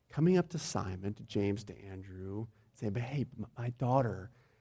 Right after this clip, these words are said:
you haven't got to my daughter and she's sick." Or, "My mind is still foggy. My stomach experiences pains, these sharp pains still. My,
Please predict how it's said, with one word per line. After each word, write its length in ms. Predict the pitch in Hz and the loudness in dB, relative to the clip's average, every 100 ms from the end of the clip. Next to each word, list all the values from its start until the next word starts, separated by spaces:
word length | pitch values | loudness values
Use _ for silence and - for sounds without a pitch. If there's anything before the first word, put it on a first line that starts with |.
| _ _ | _ _
you 120 | 123 | 2
haven't 220 | 143 165 165 | 6 8 10
got 200 | 160 156 | 8 8
to 80 | |
my 120 | 135 123 | 4 8
daughter 360 | 123 117 110 | 10 10 10
and 100 | 98 | 6
she's 180 | - 107 | 0 -2
sick." 540 | - 127 92 - - _ _ _ _ _ _ _ _ _ _ _ _ _ _ - | 2 2 2 -2 -20 _ _ _ _ _ _ _ _ _ _ _ _ _ _ -2
Or, 120 | 104 | 2
"My 140 | 120 | 6
mind 400 | 139 143 165 151 | 8 8 8 8
is 80 | 123 | 6
still 240 | - 175 | 6 8
foggy. 460 | 160 - 151 143 123 | 8 8 10 10 10
My 120 | 120 | 8
stomach 380 | 120 - 180 147 | 8 10 10 10
experiences 640 | - - 160 156 147 127 | 4 4 8 12 10 8
pains, 480 | - 151 156 151 123 | 2 10 12 12 12
these 80 | 113 | 6
sharp 320 | - 170 170 | 6 8 8
pains 380 | 135 156 147 131 | 6 8 10 8
still. 220 | - 123 | 6 8
My, 160 | 123 | 8